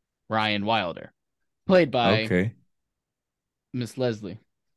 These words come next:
Speaker 2: So she's the Batman that's gonna be the bad guy.
Speaker 1: Yeah.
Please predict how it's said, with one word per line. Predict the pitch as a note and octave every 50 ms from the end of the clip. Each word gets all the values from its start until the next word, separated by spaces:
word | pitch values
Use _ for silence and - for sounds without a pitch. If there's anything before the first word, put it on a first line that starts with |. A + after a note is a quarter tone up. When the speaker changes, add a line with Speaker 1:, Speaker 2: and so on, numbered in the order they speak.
| _ _ _ _ _ _ _ _ _ _ _ _ _ _ _ _ _ _ _ - -
Speaker 2:
So | - A2 G#2+ G2+
she's | G2 - - - - D#3+ F3+ F#3 E3 C3+ B2
the | A#2+ A#2+
Batman | G#2 F#2 A2+ G#2+ G#2+ F#2 - F2+ G#2 G#2 G2+ G2+ G2+ G2 F#2+ F#2+
that's | G2 G2 F#2 F2 - - -
gonna | - - G2 F#2 F#2 F2+
be | F2 C#2 D2 F2+ F2+ F2 F2 F2
the | D#2+ E2+
bad | E2 - G2 F#2+ F2+ E2+ D2
guy. | - C2+ G1+ G1+ G1+ - _ _ _ _ _ _ -
Speaker 1:
Yeah. | F3+ F3 F3